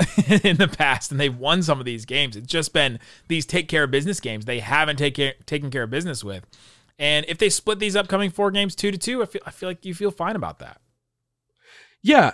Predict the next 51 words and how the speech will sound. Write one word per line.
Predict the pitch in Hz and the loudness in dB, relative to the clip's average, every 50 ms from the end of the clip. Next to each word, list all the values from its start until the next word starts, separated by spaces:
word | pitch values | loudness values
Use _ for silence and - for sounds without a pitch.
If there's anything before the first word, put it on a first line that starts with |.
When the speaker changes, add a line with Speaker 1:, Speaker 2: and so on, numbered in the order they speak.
| - | 6
Speaker 2:
I | - 208 233 | 8 8 10
think | 247 277 285 | 10 10 8
you | 240 214 | 8 8
feel | 170 190 151 | 8 6 6
fine | - - 151 156 160 | 8 8 8 8 10
about | 151 147 131 - | 10 8 6 6
it. | - | 8
I, | 147 180 190 - - _ _ _ _ _ _ _ _ _ | 6 6 4 4 -4 _ _ _ _ _ _ _ _ _
I | - 156 180 | 2 4 6
think | - 233 240 - | 8 6 6 6
you | 208 185 | 2 0
can | 139 - 160 156 151 156 160 139 | 0 4 6 8 8 8 8 8
learn | 120 127 135 135 143 147 | 8 8 10 10 10 10
a | 139 | 8
little | 135 135 135 | 8 8 6
bit. | 127 139 147 156 165 - | 8 6 6 6 6 4
Like, | 135 131 - 139 | 2 2 2 0
if | 120 - | -2 2
you | 165 | 6
go | 175 202 196 | 8 8 8
into | 196 185 - 175 | 8 6 6 6
these | 165 156 139 127 | 4 6 6 6
next | 139 143 143 - - | 6 6 6 4 2
games | - 127 123 123 131 135 131 - | 0 0 0 2 0 -4 -6 -8
and | 117 120 127 120 107 | -10 -10 -10 -8 -6
let's | 127 156 165 - | -6 -6 -6 -4
say, | - - 160 156 156 151 143 135 - _ _ - - - - _ _ _ _ _ _ _ _ _ _ _ _ _ _ _ _ _ | -2 0 2 2 2 2 2 0 -4 _ _ -20 -20 -20 -20 _ _ _ _ _ _ _ _ _ _ _ _ _ _ _ _ _
let's | - 175 196 - | 6 6 8 10
say | 254 247 | 8 10
you | 254 233 214 | 10 8 6
go, | 156 165 175 170 160 160 - - - - - - | 6 6 8 8 8 6 6 0 -8 -18 0 4
I'm | 139 175 | 6 6
just | 185 156 - | 6 8 8
saying | 208 196 185 165 | 8 10 10 10
those | 147 139 131 - | 8 8 6 6
three | - 139 135 127 | 4 6 6 8
games, | 113 107 95 85 82 - | 6 4 2 0 -4 -8
Boston, | - - 127 127 139 147 143 - 180 160 147 | -2 2 6 6 6 6 6 4 4 6 8
New | 135 131 127 | 8 8 8
Orleans, | 123 123 123 120 123 117 117 113 107 - - _ | 8 8 8 8 8 6 6 4 0 -4 -10 _
and, | - 117 113 110 110 107 107 104 104 101 101 101 | 0 2 4 4 4 4 2 2 2 0 -2 -4
Speaker 1:
Clippers. | - - 120 107 - 107 98 95 92 | -6 -8 -8 -6 -6 -4 -4 -4 -4
Speaker 2:
um, | 92 92 90 - _ _ - | -6 -8 -10 -14 _ _ -4
the | 123 123 | -2 -2
Clippers | 120 - 123 120 107 107 | 2 2 2 2 2 2
Speaker 1:
Thunder | 143 151 151 156 | 0 2 2 0
Speaker 2:
game. | 151 | 0
Speaker 1:
and | 139 | 0
then | 131 120 110 | -4 -6 -8
Clippers. | - 107 101 85 76 71 - - - _ _ _ _ _ _ _ _ _ | -10 -12 -14 -14 -16 -16 -18 -18 -18 _ _ _ _ _ _ _ _ _
Speaker 2:
Yeah, | - 139 135 107 85 | 4 4 4 4 4